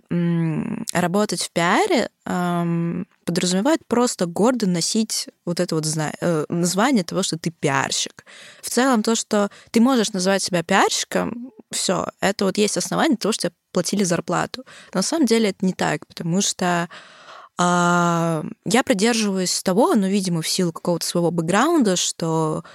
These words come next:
пиар, он тесно связан с бизнесом, и он не может идти отдельно. То есть, а, это не может быть опосредованно от бизнес-целей, от бизнес-задач, и нельзя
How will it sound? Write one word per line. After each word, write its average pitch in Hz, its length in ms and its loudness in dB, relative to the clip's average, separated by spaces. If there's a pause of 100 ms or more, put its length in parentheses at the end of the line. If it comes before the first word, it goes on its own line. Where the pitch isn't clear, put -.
(240)
пиар, 262 540 4 (120)
он 208 280 4
тесно 247 640 0
связан 196 680 0
с 170 120 -2
бизнесом, 165 760 -2 (440)
и 190 240 2
он 226 240 4
не 214 80 6
может 214 540 2
идти 220 460 -2
отдельно. 170 640 0
То 165 100 -6
есть, - 400 -4 (480)
а, 175 400 0 (100)
это - 180 -2
не 196 80 6
может 214 200 2
быть 196 160 -2
опосредованно 185 800 0
от 160 60 -4
бизнес-целей, 175 1120 0
от 156 140 -6
бизнес-задач, 170 1000 0 (320)
и 170 80 -2
нельзя 170 600 2